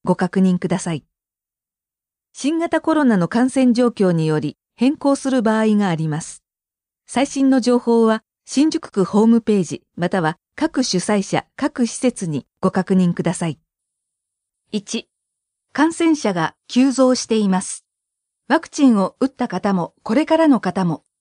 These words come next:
引き続き感染対策の徹底を。感染対策を継続しましょ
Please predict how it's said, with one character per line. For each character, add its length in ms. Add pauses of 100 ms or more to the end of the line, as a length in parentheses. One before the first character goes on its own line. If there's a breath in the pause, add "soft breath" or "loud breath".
(160)
引 240
き 0
続 280
き 240 (160)
感 200
染 240
対 180
策 260
の 120
徹 260
底 260
を。 160 (1000)
感 180
染 220
対 160
策 340
を 180
継 160
続 200
し 140
ま 100
し 140
ょ 180